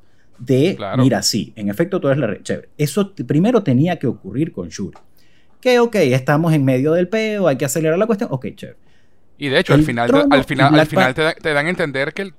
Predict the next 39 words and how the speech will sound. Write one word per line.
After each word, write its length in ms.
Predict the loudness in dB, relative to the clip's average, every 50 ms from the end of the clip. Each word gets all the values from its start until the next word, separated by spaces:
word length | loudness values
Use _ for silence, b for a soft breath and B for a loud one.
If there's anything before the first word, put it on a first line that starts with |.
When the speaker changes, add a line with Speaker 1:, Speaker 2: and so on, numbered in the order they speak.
| _
Speaker 2:
todo 220 | -12 -10 -8 -6 -6
eso 180 | -6 -8 -10
ocurre 320 | -12 -12 -12 -10 -8 -8 -8
luego, 320 | -6 -6 -6 -6 -6 -8
porque 220 | -10 -12 -12 -12 -14
está 160 | -12 -10 -8
el 60 | -8 -8
ritual 320 | -8 -10 -8 -8 -8 -6
preparado 540 | -6 -8 -8 -8 -6 -4 -4 -4 -4 -4 -6
para, 400 | -6 -6 -4 -4 -4 -6 -8 -10 -14 -20 _ -14 -10
para, 260 | -10 -8 -8 -10 -12
para 200 | -12 -14 -14 -14
hacer 160 | -12 -12 -12
lo 80 | -12 -12
que 100 | -14 -14
tiene 180 | -14 -14 -14 -14
que 80 | -10
Speaker 1:
Y 20 | -4
Speaker 2:
hacerse. 200 | 0 2 2 4
Speaker 1:
no, 220 | 4 2 0 -2 -2 0
y 140 | 2 2
no, 200 | 4 4 2 2
Speaker 2:
Pero 80 | 2 4
Speaker 1:
y 40 | 4
no 60 | 4
Speaker 2:
había, 180 | 4 6 4 4
Speaker 1:
es, 80 | 4 2
Speaker 2:
pero 120 | 2 2
Speaker 1:
y 20 | 2
Speaker 2:
había 180 | 4 6 4
Speaker 1:
no 60 | 4 4
Speaker 2:
que 60 | 4
Speaker 1:
estoy 80 | 2 2
Speaker 2:
resolver 240 | 2 2 0 0 0
Speaker 1:
en 60 | 0
Speaker 2:
la 60 | 0
Speaker 1:
de- 40 | 0 -2
Speaker 2:
crisis 260 | -4 -6 -6 -8 -10
primera. 420 | -12 -10 -10 -8 -10 -10 -12 -16